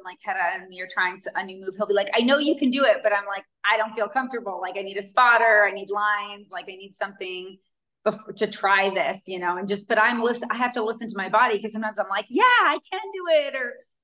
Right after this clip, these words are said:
"I should trust this person." You get excited in the moment, but it really invites you to, like, slow down and really listen to, like, 'cause your body's gonna tell you, you know, your body is really gonna send you clear signals. So it's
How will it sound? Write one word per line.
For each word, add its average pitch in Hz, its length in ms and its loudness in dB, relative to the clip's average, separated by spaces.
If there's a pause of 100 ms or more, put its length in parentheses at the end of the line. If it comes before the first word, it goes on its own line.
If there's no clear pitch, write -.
(120)
"I 415 60 0
should 403 280 -4
trust 370 320 -4
this 359 140 -10
person." 339 420 -4
You 254 80 -4
get 240 120 -2
excited 233 540 0
in 233 120 -4
the 214 80 -6
moment, 214 460 -2
but 190 200 0 (380)
it 226 180 2
really 240 240 0
invites 208 420 -2
you 190 180 -6
to, 185 60 -10
like, 165 200 -4
slow 190 360 0
down 180 300 2
and 175 140 -6
really 185 240 -4
listen 175 640 -2 (380)
to, 190 260 4
like, 190 180 0
'cause 233 120 2
your 240 100 4
body's 240 340 4
gonna 262 180 -4
tell 302 260 4
you, 208 220 -4 (300)
you 202 180 -6
know, 185 260 0
your 220 160 -2
body 202 300 -2
is 202 240 -10
really 202 240 -6
gonna 202 160 -6
send 190 260 -4
you 190 120 -2
clear 190 280 -2
signals. 175 600 -4
So 180 240 4
it's 180 180 -6